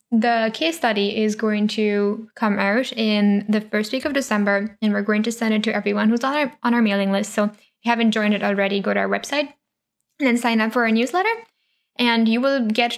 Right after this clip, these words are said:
to read all about how someone went on to decide and implemented a strategy, um, for their company to convert four hundred twenty-five million dollars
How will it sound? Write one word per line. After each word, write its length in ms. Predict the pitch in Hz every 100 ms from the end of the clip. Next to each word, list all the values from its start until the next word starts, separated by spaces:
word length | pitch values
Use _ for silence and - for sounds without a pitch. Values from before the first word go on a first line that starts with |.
| 269
to 80 |
read 560 | 233 220 240 214 196 196 214 - -
all 320 | 240 226 214
about 560 | - 214 208 202 196 240 -
how 420 | 220 - 277 294 254
someone 720 | - 240 247 226 208 208 214
went 240 | 220 214
on 160 | 214 208
to 100 | 220
decide 640 | 208 214 214 208 208 220 -
and 420 | 214 208 214 - - -
implemented 880 | 247 311 285 226 180 202 214 202 214
a 100 | 220
strategy, 720 | 214 202 196 190 185 - 254 - _ _ _ -
um, 320 | - - 208
for 220 | - 220
their 120 | 208
company 420 | 214 214 220 208 220
to 120 | 220
convert 360 | 226 208 202
four 200 | - 330
hundred 260 | 311 302 294
twenty-five 380 | 285 262 262 254
million 240 | 240 226
dollars 360 | 214 190 190